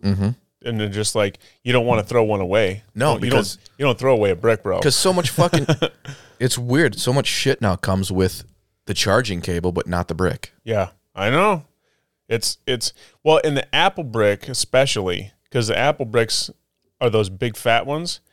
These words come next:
Speaker 2: and they charge super fast. That one I just plugged in
Speaker 1: Yeah,
Speaker 2: over
Speaker 1: the
Speaker 2: there.
Speaker 1: new, the new kind, yeah.
Speaker 2: Yeah, that brick right there is a fast charger brick.
Speaker 1: Yeah, so, yep. So I have a fa-, I have one fast charger, and that's a U S B C,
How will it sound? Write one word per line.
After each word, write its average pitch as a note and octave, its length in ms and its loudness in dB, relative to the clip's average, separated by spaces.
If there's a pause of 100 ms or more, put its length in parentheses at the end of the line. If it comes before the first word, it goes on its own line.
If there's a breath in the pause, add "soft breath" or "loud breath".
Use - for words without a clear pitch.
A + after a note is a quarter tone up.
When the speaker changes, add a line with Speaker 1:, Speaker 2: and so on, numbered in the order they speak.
(240)
Speaker 2:
and A2+ 100 -4
they B2+ 100 2
charge A2+ 300 2
super A2 300 -2
fast. - 520 -2 (200)
That A#2+ 160 2
one B2+ 200 2
I A#2+ 100 2
just A2+ 200 -8
plugged A#2 220 0
in A2+ 60 2
Speaker 1:
Yeah, B2 140 4
Speaker 2:
over G#2 60 2
Speaker 1:
the G#2 60 2
Speaker 2:
there. A2 120 4
Speaker 1:
new, B2 100 4
the G#2+ 140 -2
new G2+ 160 4
kind, E2+ 280 -2
yeah. E2 220 -4 (140)
Speaker 2:
Yeah, A2+ 180 2
that C3 260 2
brick C#3+ 220 -2
right A2+ 200 2
there B2 240 4
is A#2 180 -2
a G2+ 40 -6
fast G#2+ 380 0
charger G2 320 -4
brick. - 400 -8
Speaker 1:
Yeah, D#2+ 180 0
so, F2 320 -2 (180)
yep. G2+ 240 0 (140)
So - 140 -2
I G#2 80 4
have G#2+ 160 2
a G2+ 40 -4
fa-, - 280 -2
I G#2 60 4
have G#2 200 2
one G#2 380 2
fast G2 320 -2
charger, E2+ 280 -2
and - 140 -2
that's F#2+ 180 -2
a F#2 40 -2
U F#2+ 220 0
S F#2 100 -4
B F2+ 160 -4
C, F#2+ 640 0